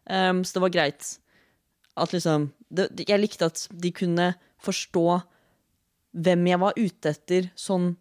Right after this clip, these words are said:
seksuelt. <laughs> Hvem jeg var tiltrukket av. Hvem jeg var ute etter. Men, og det har jeg tenkt litt på, eh, etter at jeg oppdaget min ikke-binære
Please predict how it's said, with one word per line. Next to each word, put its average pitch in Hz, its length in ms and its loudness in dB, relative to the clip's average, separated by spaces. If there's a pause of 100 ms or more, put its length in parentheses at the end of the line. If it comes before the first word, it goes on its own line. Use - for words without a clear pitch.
(280)
seksuelt. 226 680 -4 (340)
<laughs> - 400 -6
Hvem 196 320 2
jeg 202 80 4
var 202 140 2
tiltrukket 170 440 -2
av. 196 200 2 (400)
Hvem 143 240 0
jeg 131 100 0
var 120 160 2
ute 160 300 2
etter. 160 300 0 (420)
Men, 208 300 2 (440)
og 190 100 -6
det 185 120 2
har 202 80 -2
jeg 208 80 -2
tenkt 165 160 -4
litt 151 100 -10
på, 165 120 4 (340)
eh, 165 260 2
etter - 300 -2
at - 180 -4
jeg 151 300 2
oppdaget 135 320 -2
min 143 260 0
ikke-binære 127 540 -2